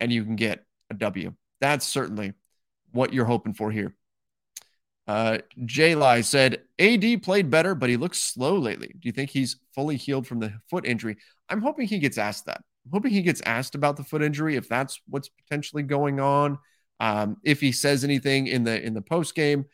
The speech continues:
I think that would be interesting to see, uh, what his answer would be, 'cause he's usually pretty forthcoming with his responses. And so I think it would be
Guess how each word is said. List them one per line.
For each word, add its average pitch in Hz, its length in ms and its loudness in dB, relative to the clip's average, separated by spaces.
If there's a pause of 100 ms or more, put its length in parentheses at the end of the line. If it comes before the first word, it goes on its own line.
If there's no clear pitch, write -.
(420)
I 113 40 -6
think 160 260 0
that 143 100 2
would 131 80 -2
be 127 120 0
interesting 117 360 -2
to 110 60 -4
see, 110 460 -2 (640)
uh, 110 200 2
what 117 600 2
his 123 400 2 (140)
answer 120 380 2
would 110 120 -2
be, 110 100 -2
'cause 131 200 -4
he's 247 260 2
usually 170 360 2
pretty 147 300 2
forthcoming 127 840 -2 (460)
with 139 220 2
his 135 200 2
responses. 120 800 -2 (840)
And 135 180 4
so 131 160 4
I 120 80 4
think 165 240 2
it 165 100 0
would 131 200 0
be 123 460 4